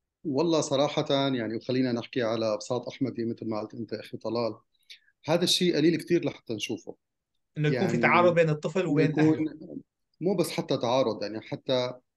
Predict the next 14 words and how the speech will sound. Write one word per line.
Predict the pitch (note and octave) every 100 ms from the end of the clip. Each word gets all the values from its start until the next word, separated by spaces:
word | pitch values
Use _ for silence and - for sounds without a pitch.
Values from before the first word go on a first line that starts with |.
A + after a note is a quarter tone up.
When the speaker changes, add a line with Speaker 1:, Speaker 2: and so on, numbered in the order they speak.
| _ C3+
Speaker 1:
يعني، | B2 A#2 C#3
آه، | C3 A#2+ A#2+
طبعًا | C#3+ C3+
مثل | B2+ B2+ C#3
ما | C3+
قال | B2+
الدكتور | A#2 A2+ - A#2
طارق، | - C3 A2+
يعني | G#2+ G#2 A#2
يفترض | - A2+ G#2
نحن | A#2 A#2+
نجلس | A#2 B2 A#2+ -
مع | G#2
الطفل، | - - - A2 A2